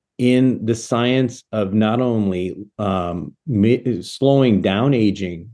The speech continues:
but actually age reversal. And it, w-, I, it was completely mind blowing. Okay. And the next thing you know, I'm getting, like, that old biochemistry geek got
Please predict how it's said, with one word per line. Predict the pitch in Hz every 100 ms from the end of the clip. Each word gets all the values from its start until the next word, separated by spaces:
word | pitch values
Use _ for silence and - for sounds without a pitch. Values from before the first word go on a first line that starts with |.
| _
but | 135 127
actually | 117 117 - 123 110 101
age | 98 98 92 87 - 95
reversal. | 92 92 90 107 110 - - - _ _ _ _ _ _ _ _ _ _ _
And | 113 113 113 104 98 - _ _ _
it, | 202
w-, | 180 147
I, | 180
it | 202 147
was | 123
completely | - 147 220 208 113
mind | 110 135 135 95
blowing. | 85 64 - _ _ _ _ 110
Okay. | 104 110 101 101 _ _ _ _ _ -
And | 131 127 123 107 - _ _ _ _ _ _ _ _ _
the | 127
next | 156 208
thing | 185 131
you | 110
know, | 95 95 120
I'm | 135 113
getting, | 123 120 113
like, | 110 107
that | 113
old | 117 123
biochemistry | 113 113 110 143 156 147 101 90
geek | 107 104
got | 101